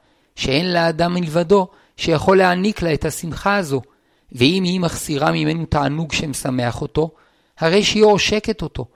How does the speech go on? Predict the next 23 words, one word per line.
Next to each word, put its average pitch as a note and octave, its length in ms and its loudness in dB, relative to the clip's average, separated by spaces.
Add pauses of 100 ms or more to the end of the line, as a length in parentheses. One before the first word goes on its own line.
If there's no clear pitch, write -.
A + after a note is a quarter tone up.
(320)
שאין D#3+ 500 0
לו F3 120 4
בעולם D#3+ 580 2
מי D#3 80 -6
שתשלים D#3+ 560 -4
את D#3+ 100 -6
חסרונו. F3 540 -4 (680)
מצווה C#3 520 2
זו E3+ 280 0
נקראת E3+ 440 -4
גם D#3+ 200 0
דרך D3 400 0
ארץ, B2+ 500 -6 (320)
מפני F3+ 320 -4
שכל A3+ 360 4
אדם G3+ 280 2
בריא E3 260 2
משתוקק F3+ 600 -2
לחיבור D3 540 -2
המענג C#3+ 580 -2
שבין C3+ 300 -4
איש D3+ 240 -6
לאישה, B2+ 360 -2